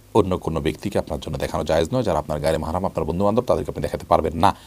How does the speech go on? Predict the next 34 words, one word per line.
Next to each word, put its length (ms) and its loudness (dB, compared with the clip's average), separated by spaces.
কারণ 420 6
এতে 320 0
পর্দার 260 4
খেলাফ 220 2
হবে। 100 -6
সরাসরি 300 0
দেখা 160 2
যেরকম 200 2
হারাম, 340 0
ছবি 200 -2
দেখানো 240 -4
এরকম 200 -8
হারাম। 300 -4
এটা 280 -6
ব্যক্তিত্বের 420 0
উপরিপন্থী। 460 -2
আপনার 200 -4
স্ত্রীকে 260 -2
দেখে 140 0
তারা 120 2
বাজে 160 6
চিন্তা 180 -4
করবে, 240 -2
এই 100 0
সুযোগ 340 -2
তাদেরকে 300 -2
দেওয়া 180 -2
উচিত 260 -8
নয়। 80 6
আফনান 240 8
হোসেন 220 8
অন্টু 300 10
আপনি 140 8
লিখেছেন, 760 6